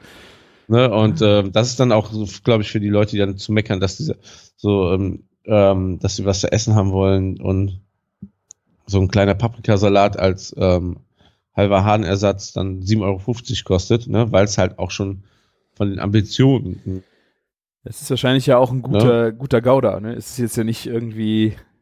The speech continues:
Speaker 1: Ja, auf jeden Fall, ne? Also
Speaker 2: Ja.
Speaker 1: so, es war auch schon mit alter Gouda, meine ich, nicht das Zeug, was man als Old Amsterdam im Supermarkt kaufen kann,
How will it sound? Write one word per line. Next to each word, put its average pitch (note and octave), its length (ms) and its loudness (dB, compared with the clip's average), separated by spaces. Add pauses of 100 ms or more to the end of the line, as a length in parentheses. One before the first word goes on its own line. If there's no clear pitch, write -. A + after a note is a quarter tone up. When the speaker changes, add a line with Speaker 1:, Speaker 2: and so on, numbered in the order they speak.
(480)
Speaker 1:
Ja, G#2 400 4
auf F#2+ 140 -4
jeden G#2+ 160 0
Fall, F#2+ 240 2
ne? G2 200 -2
Also G2+ 200 -2
Speaker 2:
Ja. G#2+ 180 -2
Speaker 1:
so, F#2+ 240 -6 (680)
es - 120 -10
war A2 140 4
auch A2 40 0
schon G#2 380 -2 (220)
mit A2 500 -4
alter A2+ 300 2
Gouda, G#2 320 2
meine G2+ 180 0
ich, G2 140 -10
nicht A#2+ 180 -4
das G#2+ 140 0
Zeug, G#2 240 0
was G#2 200 -2
man G2+ 300 0
als F#2+ 200 -2
Old G2+ 220 2
Amsterdam F#2+ 480 0
im G2 160 -4
Supermarkt F#2+ 440 -4
kaufen - 260 -12
kann, - 220 -12